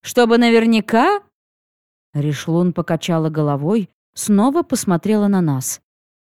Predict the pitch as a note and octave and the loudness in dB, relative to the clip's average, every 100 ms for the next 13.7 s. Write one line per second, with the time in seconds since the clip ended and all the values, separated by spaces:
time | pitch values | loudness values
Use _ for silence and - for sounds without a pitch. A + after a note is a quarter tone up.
0 | - D3+ D3 D#3+ E3 E3 G3+ G3 G#3 G#3+ | -10 -6 -2 -2 0 0 0 -2 -2 -2
1 | - F#3+ - F#3+ - B3 F#3 D#3 D#3 - | -2 -4 -4 -6 -4 -2 -2 -4 -6 -2
2 | C#4 B3+ C3+ _ _ - G#3 - G#3 G#3 | 0 0 -2 _ _ -6 -4 -2 0 0
3 | G3+ A#3 C4 G#3 - G#3 F#3+ F#3+ G3+ D#4 | 2 2 2 0 0 0 2 2 2 2
4 | C4+ D#3+ _ _ - A#3 E4+ C4 E4 G#4+ | 2 0 _ _ -2 2 2 2 0 2
5 | G#4 F4+ C#4 C#4+ C#4+ A#3+ - D#4+ E4 A3 | 0 2 2 2 2 0 2 2 4 2
6 | _ _ - - - F#4+ - - A4+ G#4 | _ _ -18 -8 -2 -2 -2 0 4 4
7 | F4 - E4+ C#4+ C#4+ D4 G#4+ G4+ - - | 4 2 2 2 2 2 0 -2 -4 -12
8 | _ _ - G#3 A3 D4+ - - A3 G#3 | _ _ -4 2 4 2 -2 -4 0 0
9 | G3+ F#3+ F3+ G3+ - G3+ G3 F#3+ G#3 F#3+ | 0 -2 0 -2 -2 -4 -2 0 0 0
10 | C#3+ - C#3+ - _ _ _ _ _ _ | -2 -2 -4 -4 _ _ _ _ _ _
11 | - C#4+ D4+ - D4+ D#4 E4 D#4+ B3 - | -4 -2 0 0 0 0 0 -2 -4 -2
12 | F#3 E3 C#3+ _ _ - G#3 - F3+ F#3 | 0 0 -2 _ _ -2 -2 -2 -4 -2
13 | F3 F3 E3 D#3+ F3 E3 C#3 | -2 0 -2 -4 -2 -2 -2